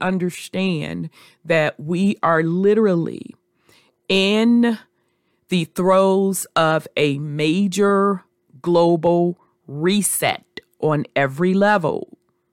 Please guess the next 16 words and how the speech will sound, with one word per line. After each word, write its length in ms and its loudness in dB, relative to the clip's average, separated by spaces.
okay? 540 -2
So 580 0
not 280 0
only 280 -2
financially, 1160 -2
uh, 400 -2
and 220 -2
that's 280 0
gonna, 320 -2
of 140 -16
course, 400 0
impact 560 -2
everything 720 0
we've 180 -8
talked 380 0
about, 520 0